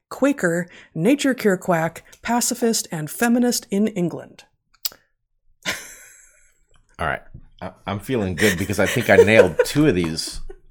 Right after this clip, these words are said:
Speaker 2: on
Speaker 1: I'm
Speaker 2: this
Speaker 1: sorry.
Speaker 2: podcast.
Speaker 1: <laughs> I don't know what his problem with vegetarians and feminists and nature care, like, I, this is such a crazy list. We could
Speaker 2: Well,
Speaker 1: spend so long on this list.
Speaker 2: No, it may be, it may be that,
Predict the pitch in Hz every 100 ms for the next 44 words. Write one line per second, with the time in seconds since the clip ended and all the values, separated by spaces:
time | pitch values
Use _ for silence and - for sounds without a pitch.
0 | - - 98 - - - 139 - 73 62
1 | - - - - - 311 349 415 403 330
2 | 311 302 - 240 269 277 240 202 202 214
3 | 202 214 214 190 175 185 196 190 196 -
4 | 160 165 170 185 220 208 - 220 202 -
5 | 214 208 _ - 285 330 - 294 285 269
6 | 220 202 196 262 320 - - - - -
7 | - 247 277 214 302 277 - 240 240 233
8 | 226 190 180 180 208 196 - - - -
9 | - _ _ _ - - - 170 120 131
10 | 151 185 113 87 98 110 101 117 135 85
11 | 78 87 82 80